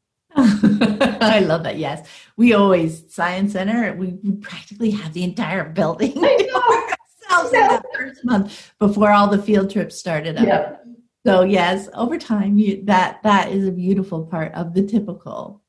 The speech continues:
Speaker 1: uh, back to school season. One piece that jumped out of me, I just wanted to say, I mean, it's not related, but,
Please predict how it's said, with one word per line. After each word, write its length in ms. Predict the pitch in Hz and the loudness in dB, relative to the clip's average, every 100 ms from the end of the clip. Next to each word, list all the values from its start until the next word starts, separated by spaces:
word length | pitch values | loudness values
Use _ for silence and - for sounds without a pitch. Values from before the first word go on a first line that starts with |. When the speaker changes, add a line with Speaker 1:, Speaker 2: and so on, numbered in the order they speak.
| - | -4
Speaker 1:
uh, 140 | 226 | 0
back 380 | 208 220 170 247 | 2 2 2 0
to 160 | 311 262 | -4 -6
school 320 | - 214 208 | -4 -2 0
season. 380 | 202 175 180 - - - _ _ _ _ | 0 2 -2 -8 -18 -20 _ _ _ _
One 340 | 226 277 440 | 2 2 2
piece 220 | 440 427 330 | 2 2 2
that 180 | 277 | 0
jumped 260 | 226 220 214 | 0 0 2
out 160 | 190 185 | 2 2
of 80 | |
me, 280 | 175 165 165 | -2 -6 -4
I 80 | 160 | -2
just 280 | 208 226 262 | 2 0 0
wanted 360 | 294 277 190 | 0 0 0
to 80 | 202 | -4
say, 640 | 165 156 139 104 135 - _ _ | -6 -6 -6 -6 -10 -14 _ _
I 140 | 160 165 | -2 0
mean, 200 | 160 156 | 0 -2
it's 160 | 156 | -4
not 200 | 202 170 | -4 -4
related, 640 | 214 247 135 131 165 190 202 | -2 -2 -2 -2 -4 -2 2
but, 380 | 214 202 202 | 4 2 0